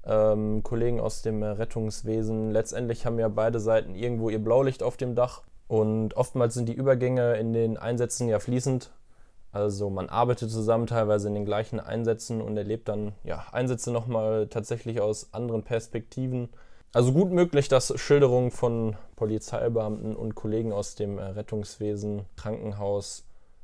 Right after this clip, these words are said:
äh, hier erscheinen. Die Option möchte ich mir einfach offen halten und wenn ich merke, äh, das interessiert Leute, dann, ja, versuche ich natürlich auch sehr gerne Eindrücke von,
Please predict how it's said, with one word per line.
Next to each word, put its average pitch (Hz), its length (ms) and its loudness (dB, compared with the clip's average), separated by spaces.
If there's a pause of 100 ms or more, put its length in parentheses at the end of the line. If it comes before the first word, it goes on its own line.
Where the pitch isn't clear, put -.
(140)
äh, 104 160 -6
hier 101 260 -2
erscheinen. 107 640 0
Die 107 100 -2
Option 135 300 0
möchte 120 220 -2
ich 117 60 -8
mir 107 100 -2
einfach 101 200 -6
offen 117 300 -2
halten 110 300 2
und 104 120 -2
wenn 98 100 -2
ich - 140 -8
merke, 104 400 -4 (160)
äh, 110 60 -8
das 101 200 -2
interessiert 131 560 2
Leute, 120 600 6
dann, 104 640 -2
ja, 107 200 0 (420)
versuche 117 380 0
ich - 40 -4
natürlich 117 440 -2
auch 101 420 -2
sehr 110 280 0
gerne 110 360 0
Eindrücke 107 540 -4
von, 104 480 -6